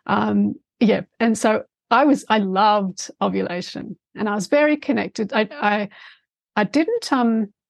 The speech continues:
I, I was, I was never on the pill. So I, I always experienced that sort of the full range, <laughs> I guess you could say, of the cycle.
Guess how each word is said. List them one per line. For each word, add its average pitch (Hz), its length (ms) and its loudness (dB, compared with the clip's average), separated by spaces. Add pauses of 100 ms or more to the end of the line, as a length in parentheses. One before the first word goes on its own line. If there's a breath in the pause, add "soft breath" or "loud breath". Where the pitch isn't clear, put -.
(880)
I, 233 140 -2 (180)
I 226 100 4
was, 226 280 -2 (160)
I 233 100 0
was 226 160 -2
never 320 480 2 (460)
on 233 180 2
the 220 60 -4
pill. 202 600 -8 (340)
So 233 260 0
I, 220 220 2 (120)
I 202 180 -6
always 254 320 2
experienced 196 760 -6
that - 240 -8
sort 196 160 -6
of 190 140 -10
the 214 80 -6
full 226 340 0
range, 208 760 0
<laughs> - 40 -4
I 254 100 4
guess 277 300 0
you 254 80 2
could - 220 -8
say, 202 340 -4
of 208 180 -6
the 240 80 2
cycle. 214 580 -4